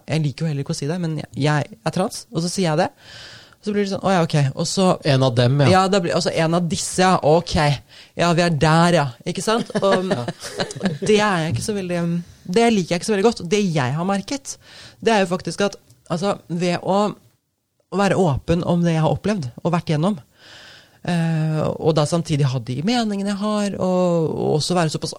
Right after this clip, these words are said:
Speaker 1: avslappet i forhold til hvordan andre mennesker relaterer til det, så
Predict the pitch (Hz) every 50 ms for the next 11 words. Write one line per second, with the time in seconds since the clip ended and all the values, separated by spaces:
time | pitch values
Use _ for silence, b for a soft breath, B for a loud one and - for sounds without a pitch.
0 | - 135 120 117 107 104 110 - - 127 - - - - - 160 151 - 170 151
1 | 139 - - 151 151 151 - - - 175 160 143 131 131 151 160 160 151 143 127
2 | 120 - - - 156 156 151 143 - _ _ _ _ _ _ _ - 151 151 147
3 | 160 156 - - 139 123 113 110 - - 127 180 254 285 - _ B B B B
4 | B B B B B B - - - - - 180 170